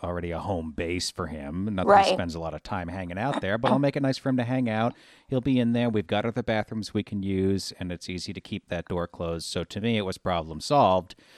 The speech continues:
Speaker 1: But, um, then Anna started saying, like, "Well, don't you think he'd be more comfortable in our bedroom?"
Speaker 2: <laughs>
Speaker 1: And I said, "Well, we, we can't sleep in there with him. Like, we can't,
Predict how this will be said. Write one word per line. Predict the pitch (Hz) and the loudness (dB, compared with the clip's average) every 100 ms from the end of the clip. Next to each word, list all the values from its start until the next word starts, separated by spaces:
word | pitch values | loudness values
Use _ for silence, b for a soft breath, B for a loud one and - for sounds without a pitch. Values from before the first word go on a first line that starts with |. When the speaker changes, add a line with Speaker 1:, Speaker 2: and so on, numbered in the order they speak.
| b b b b - | b b b b -4
Speaker 1:
But, | 95 90 _ _ - | 0 -2 _ _ -8
um, | 92 90 87 85 85 _ _ _ _ | -6 -4 -4 -6 -8 _ _ _ _
then | - 95 | -12 -8
Anna | 95 101 | -6 -4
started | 95 - 85 | -4 -6 -8
saying, | - 98 95 87 | -8 -6 -6 -6
like, | 87 - 110 | -8 -10 -12
"Well, | 104 | -8
don't | 131 127 | -6 -6
you | 143 | -6
think | - | -6
he'd | - 135 | -6 -4
be | 127 | -2
more | 120 120 113 | 0 -2 -4
comfortable | - 127 - 113 110 | -4 -4 -4 -4 -2
in | 101 | 0
our | 104 127 123 - | 0 -2 -4 -6
bedroom?" | 117 120 131 151 180 190 B B B B B B | -2 -2 0 0 0 -4 B B B B B B
Speaker 2:
<laughs> | B B B B B B - 571 - - 571 - - _ | B B B B B B 2 2 0 2 4 4 0 _
Speaker 1:
And | 123 120 | -2 -2
I | |
said, | 113 147 117 | 0 -4 2
"Well, | 135 123 | 2 4
we, | 127 - 104 - - | 0 -6 -18 -12 -6
we | 135 | -4
can't | - 139 | -2 -2
sleep | - 151 156 | 0 0 0
in | 90 | -2
there | 80 73 | -2 -4
with | 73 71 | -6 -8
him. | 76 | -8
Like, | 76 80 101 | -8 -8 -8
we | |
can't, | 92 - 104 95 | -8 -4 -2 -2